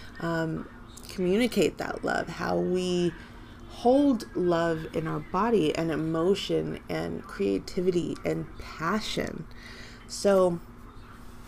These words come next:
if you haven't yet, you can hop over to soulfully spiritual dot com forward slash quiz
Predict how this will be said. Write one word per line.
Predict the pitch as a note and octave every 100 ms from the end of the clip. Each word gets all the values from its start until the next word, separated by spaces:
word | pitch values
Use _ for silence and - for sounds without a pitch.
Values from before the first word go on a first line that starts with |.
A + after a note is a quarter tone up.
| - - - - - - -
if | B3+ C#4+ -
you | C4
haven't | A#3 G3+ F#3 F#3 -
yet, | C#3 - - - - -
you | F#3
can | G3
hop | F#3+ G3+ G#3+
over | F#3+ F#3 F#3
to | -
soulfully | F3 F3+ E3+ G#3+ G3+
spiritual | F#3 F#3+ F3 - G3
dot | F3 F3+ A3
com | - F#3+ G3
forward | - F#3 G3
slash | A3 B3 -
quiz | - F3 D3+ G#3 G4